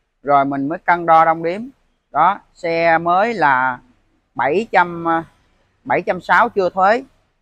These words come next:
lăn bánh nữa là ga Hạnh nhiều, mua xe này nhiều, thì anh chị tự có câu trả lời luôn. Coi mình nên chọn phương án nào mà phù hợp với cái tài chính của mình, cũng như là với cái gia đình của mình. Đó, thì, à, <clears throat>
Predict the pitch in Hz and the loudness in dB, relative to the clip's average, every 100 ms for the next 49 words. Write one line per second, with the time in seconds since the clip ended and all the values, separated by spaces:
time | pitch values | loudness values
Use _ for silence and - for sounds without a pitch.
0 | - 165 180 170 226 175 175 170 151 156 | -4 -2 0 0 0 -2 -2 0 2 0
1 | 143 151 160 160 143 _ _ - 165 160 | -2 -6 -6 -6 -8 _ _ -10 -10 -8
2 | 160 147 147 160 160 135 _ _ - 131 | -8 -6 -4 -4 -4 -6 _ _ -8 -8
3 | 147 131 139 113 123 170 160 143 135 156 | -6 -8 -6 -6 -6 -6 -6 -4 -2 0
4 | 135 139 156 151 _ _ _ 147 156 151 | 0 -2 -4 -8 _ _ _ -2 -2 -2
5 | 139 151 160 143 123 123 160 156 190 156 | -6 -4 -4 -4 -6 -4 -6 -6 -4 -2
6 | 143 120 _ - 135 139 123 139 131 127 | -2 -4 _ -10 -6 -4 -4 -8 -6 -8
7 | - 165 190 208 220 139 131 175 196 170 | -8 -10 -10 -10 -8 -8 -8 -10 -8 -6
8 | 151 127 _ _ _ _ 127 180 170 143 | -6 -6 _ _ _ _ -12 -8 -4 -2
9 | 131 131 165 185 196 160 139 120 135 147 | -4 -4 -8 -8 -6 -4 -4 -8 -6 -6
10 | 123 - _ _ - 139 170 175 - 131 | -6 -12 _ _ -8 -6 -6 -10 -14 -12
11 | 131 127 123 120 - - | -10 -10 -10 -12 -18 -16